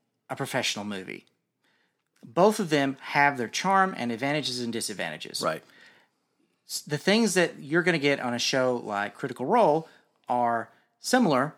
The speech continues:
Speaker 1: but different than what you're gonna get in your
Speaker 2: It's
Speaker 1: home
Speaker 2: the
Speaker 1: game.
Speaker 2: Broadway production
Speaker 1: It's
Speaker 2: of
Speaker 1: the Broadway production.
Speaker 2: <laughs> of the play. But it is not going to be the same as the play your high school does.
Speaker 1: Right? And here's something to think about, though. When you go and see a Broadway production of, say, Hamlet,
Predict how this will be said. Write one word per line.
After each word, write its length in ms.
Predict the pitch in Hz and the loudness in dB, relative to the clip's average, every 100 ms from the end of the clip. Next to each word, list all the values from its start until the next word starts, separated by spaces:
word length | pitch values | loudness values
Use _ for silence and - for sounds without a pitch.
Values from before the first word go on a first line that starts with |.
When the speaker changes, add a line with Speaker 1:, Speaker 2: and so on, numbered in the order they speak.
| - | -4
Speaker 1:
but 220 | 147 127 | -4 2
different 440 | 170 - 107 - _ | 0 0 -8 -8 _
than 80 | 131 | -8
what 180 | 127 - | -6 -4
you're 60 | 151 | -4
gonna 140 | 135 | -4
get 120 | 123 | -2
in 120 | 127 | 0
your 80 | 127 | 4
Speaker 2:
It's 100 | 247 | 6
Speaker 1:
home 140 | 180 151 | 6 6
Speaker 2:
the 80 | |
Speaker 1:
game. 120 | 107 110 | 4 8
Speaker 2:
Broadway 480 | 165 202 156 127 | 8 8 8 6
production 760 | 113 - 107 117 - - 107 107 - | 4 2 4 4 4 2 2 0 2
Speaker 1:
It's 100 | 113 | 6
Speaker 2:
of 120 | 120 | 8
Speaker 1:
the 40 | |
Broadway 320 | 117 302 147 107 | 8 6 2 -2
production. 600 | - 107 92 - 185 170 214 | -6 -8 -4 2 4 6 4
Speaker 2:
<laughs> 140 | - | 4
of 200 | 185 143 | 2 4
the 80 | 139 | 0
play. 360 | 120 143 104 87 - - - - | 2 2 2 0 -10 -14 -16 2
But 100 | 185 | 6
it 140 | 208 196 | 8 8
is 140 | 165 | 6
not 220 | 170 156 | 6 6
going 200 | 147 160 | 8 6
to 100 | 147 | 6
be 80 | 139 | 4
the 100 | 135 | 4
same 320 | 135 160 147 | 4 4 6
as 180 | 131 120 | 4 2
the 80 | 120 | 0
play 220 | - 139 | 4 4
your 120 | 123 | 6
high 140 | 110 123 | 6 4
school 180 | - 95 | 0 -6
does. 320 | 85 - - | -8 -10 0
Speaker 1:
Right? 200 | 233 262 - - - | 2 2 -2 -20 -10
And 120 | 180 165 | -4 0
here's 220 | 247 254 | 0 0
something 240 | 226 208 | 0 2
to 80 | 175 | 2
think 140 | 254 190 | 0 2
about, 200 | 107 87 | 0 0
though. 200 | 95 95 - _ | -6 -6 -14 _
When 160 | 135 147 | -4 0
you 200 | 196 240 | 0 4
go 300 | 185 165 160 | 4 4 0
and 120 | 139 | -6
see 140 | - 143 | -2 -4
a 80 | |
Broadway 460 | 113 131 170 143 123 | -2 4 4 4 0
production 560 | 113 101 101 - 107 - _ _ - | -2 -6 -6 -6 -10 -14 _ _ -4
of, 320 | 120 104 90 | 0 0 -2
say, 460 | - 107 98 95 - _ - | -6 -4 -4 -6 -12 _ -4
Hamlet, 540 | 156 139 104 127 - | -2 -2 -4 -8 -12